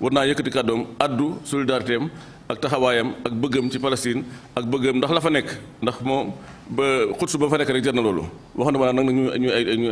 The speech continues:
ñu, ñu ay jullit. Forum bi aussi, ñu ngi saluer ubbi, ubbiku gi nga xam ni son excellence le président de la République def na ko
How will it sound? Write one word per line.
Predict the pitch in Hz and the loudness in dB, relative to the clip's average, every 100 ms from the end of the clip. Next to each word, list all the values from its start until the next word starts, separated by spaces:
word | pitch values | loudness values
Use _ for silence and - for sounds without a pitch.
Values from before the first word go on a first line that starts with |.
| 110 | 0
ñu, | 117 110 123 | 0 0 2
ñu | 127 | 2
ay | 123 | 2
jullit. | 113 104 - - - - - - - | 0 0 -2 -6 -18 -20 -20 -20 -8
Forum | - 180 165 | 0 0 2
bi | |
aussi, | 170 165 | 0 2
ñu | 156 | 2
ngi | 156 | 2
saluer | 160 147 135 143 170 - - - - - - - | 2 4 4 2 -4 -8 -16 -20 -20 -20 -12 -4
ubbi, | 151 170 | 0 0
ubbiku | 165 160 160 151 | 0 -2 0 0
gi | 151 | 2
nga | 170 | 2
xam | 147 | 4
ni | 131 131 - | 4 2 -2
son | 143 147 | -2 0
excellence | 147 135 131 | 0 0 0
le | |
président | 131 135 131 | 0 0 2
de | |
la | 127 | 0
République | 120 | 0
def | 131 | 0
na | 135 107 | 0 0
ko | 110 185 | -2 -4